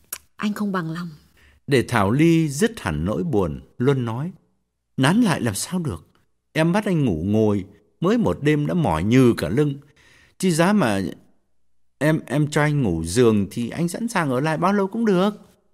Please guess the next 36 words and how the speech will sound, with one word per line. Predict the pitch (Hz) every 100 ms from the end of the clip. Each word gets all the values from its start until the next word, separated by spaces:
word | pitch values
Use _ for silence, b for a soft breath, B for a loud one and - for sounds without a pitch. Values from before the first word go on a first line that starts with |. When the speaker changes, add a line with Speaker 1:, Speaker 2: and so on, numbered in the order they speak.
| _ _ b b b
Speaker 2:
Biết | 151 185
Luân | 185 156 147
nói | 160 190
đùa, | 131 92 71 -
Thảo | 82 71
Ly | 131 147
nghiêng | 139 151 147
đầu | 104 76 65
qua, | - 131 135 - _ _ _ -
tựa | 123 67
nhẹ | 101 104 -
vào | 82
vai | 78 127 131
Luân | 131 135 131 -
và | 80
cảm | - 69 64
động | 82 - 76
nói. | 78 127 175 - _ _ _ _ _ _ _ _ _ -
Speaker 1:
<sighs> | - 214 185 151 B B B B _ _ _ _ _ B B B
"Anh | - 208 190
mới | 214
thật | 190 -
là | 147
người | 139 139
tốt, | 196 240 - B B B B B B B B _ _ _ _ _
làm | 165 196 170
cho | 156
em | 175 214
cũng | 202 - 254 254
bớt | 254 -
ác | 302 -
cảm | 143 131
với | 190
đàn | 185 127
ông. | - 180 175 - - _ _ _ _ _
Thôi, | - 196